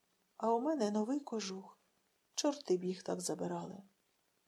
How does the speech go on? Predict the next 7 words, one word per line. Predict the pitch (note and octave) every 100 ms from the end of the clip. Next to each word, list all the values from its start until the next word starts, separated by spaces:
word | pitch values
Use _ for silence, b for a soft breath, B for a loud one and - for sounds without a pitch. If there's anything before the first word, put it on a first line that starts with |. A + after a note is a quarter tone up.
| _ _ _ _ _ _ _ _ _ _ _ _ _ -
Такі | F3 G#3 G#3
розмови | G3+ G3 F#3+ G#3 A#3 A3+ A#3
чув | - A#3 A#3+
не | A3+ A3
раз | A3+ B3 -
Кузьма | - G#3 F#3+ G3
Петрович. | G#3 G3+ F#3+ F#3+ F#3+ G3 - -